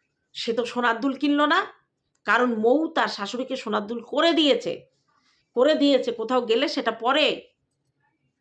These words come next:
কোথাও গেলে পরে, কেননা ওটা খুলে পড়ে যায় বলে খুলে রেখেছে। তাহলে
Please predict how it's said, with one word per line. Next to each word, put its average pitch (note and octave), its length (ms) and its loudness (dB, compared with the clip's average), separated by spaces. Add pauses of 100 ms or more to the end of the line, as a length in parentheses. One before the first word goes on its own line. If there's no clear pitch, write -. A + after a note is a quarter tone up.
(220)
কোথাও C4 260 0
গেলে B3+ 260 2
পরে, G#3+ 300 0
কেননা G#3 340 -4
ওটা A#3+ 180 -2
খুলে A#3+ 300 -4
পড়ে G#3+ 280 0
যায় A#3+ 120 2
বলে C#4+ 160 -2
খুলে B3 300 0
রেখেছে। A3+ 440 -2 (880)
তাহলে F3 520 -2